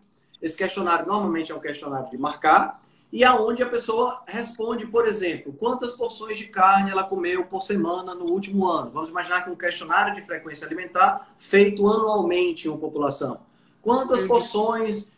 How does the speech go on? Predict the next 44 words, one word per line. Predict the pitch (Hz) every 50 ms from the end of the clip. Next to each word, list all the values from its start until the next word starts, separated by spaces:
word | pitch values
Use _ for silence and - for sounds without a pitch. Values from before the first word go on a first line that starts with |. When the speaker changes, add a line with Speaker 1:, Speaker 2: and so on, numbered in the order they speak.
| _ _
Speaker 1:
de, | 147 165 196 202 202 196 196 190 185 180 175 170 165 165 -
eh, | 165 165 160 160 156 156
alimentos | 165 185 185 185 180 190 208 233 233 208 202 190 190
ultraprocessados | 196 196 202 196 - 202 196 - 196 190 - - 175 180 190 196 190 190 - -
foram | - 190 180
ingeridos | 180 175 185 175 160 151 170 185 190 - 175 160
ao | 165 160 160
longo | 160 160 160 156
do | 147 151 151
ano | 160 165 165 165 165 165 165 170 - _ _ _
e | - 139
por | 143 160 160
aí | 156 160 170
vai. | 165 - - - - - _ _ _ _ - - _ _
Qual | - 269 294
é | 180
o |
Speaker 2:
Uhum. | 185
Speaker 1:
problema | - 262 - - 233 226 220
desses | 214 202 202 - -
questionários? | - 202 196 202 208 190 175 139 - - -
Primeiro, | - 214 220 226 240 254 285 277 - - _ _ _ -
tem | 202 226 233 226
o |
viés | 202 208 214 196 196 214 - -
da | 214 208
pessoa | 208 208 196 202 208 202
que | 202 208
tá | 208 196 196
formulando | 214 220 220 220 240 233 208 175 175 180 175 143 123 - _ _ _
o | - -
questionário. | 143 135 135 - 127 117 113 110 - - - _ _ _ _ _ _ _ _ _ _ _
Speaker 2:
Sim. | - - 165 156
Speaker 1:
Né? | 139 147 180 202 - -
Por | 180 180
exemplo, | 175 160 156 147 139 135 143 147
no | 165 170 170 175 180
ano | 190 214 220 233 220 202
de | - -
dois | 170 165 160 156
mil | 185 233 247
e | 202
dezoito, | 165 135 127 160 185 202 180 - - 117 - - _ _ _
surgiu | - - - 208 202 196 202 220 240 247